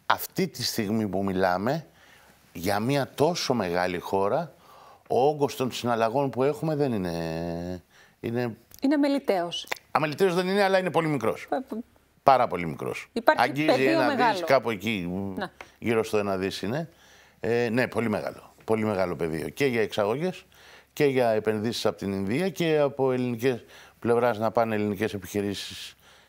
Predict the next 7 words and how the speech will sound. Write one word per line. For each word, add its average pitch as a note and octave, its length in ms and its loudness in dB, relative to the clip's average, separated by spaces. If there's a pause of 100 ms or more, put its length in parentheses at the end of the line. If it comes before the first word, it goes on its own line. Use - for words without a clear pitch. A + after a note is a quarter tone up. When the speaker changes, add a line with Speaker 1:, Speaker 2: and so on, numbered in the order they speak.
(100)
Speaker 1:
ε, F#2+ 460 -2
στην G2 240 -4
Ινδία. A#2 540 -2 (680)
Ε, D3+ 500 -2
θα F3 240 -2
το G3 120 2
δούμε. G#2+ 360 0